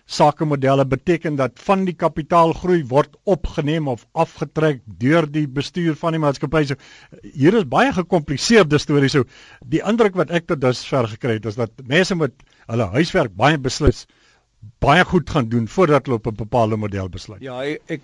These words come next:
Speaker 2: ek dink dit is so, Andries. Ek, ek moet erken, ek is nie 'n ke-, kundige op aftree oor, uh, aftree eiendom nie. Ek werk vir 'n huisleningsbank en ons is nie in die,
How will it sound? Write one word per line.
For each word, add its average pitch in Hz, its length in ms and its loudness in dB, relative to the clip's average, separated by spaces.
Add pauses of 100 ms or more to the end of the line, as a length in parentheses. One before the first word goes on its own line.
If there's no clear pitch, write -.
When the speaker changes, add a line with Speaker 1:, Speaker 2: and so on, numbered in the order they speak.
Speaker 2:
ek 131 160 -6
dink 156 160 4
dit 143 140 2
is 135 160 0
so, 139 140 4
Andries. 127 360 0
Ek, - 160 -2
ek 120 140 -6
moet 143 180 2
erken, 139 360 2
ek 123 140 -2
is 127 160 -4
nie 147 260 2
'n 131 160 6 (120)
ke-, 147 320 2
kundige 135 520 2
op 120 260 -2
aftree 131 580 0
oor, 123 160 0 (200)
uh, 123 240 -4
aftree 135 360 -2
eiendom 131 380 0
nie. 135 120 0
Ek 117 120 0
werk 120 240 -2
vir 131 140 -2
'n - 20 0
huisleningsbank 120 920 -2
en 123 100 -2
ons 117 220 -6
is 131 160 -8
nie 127 120 -2
in 123 80 -2
die, 113 160 -6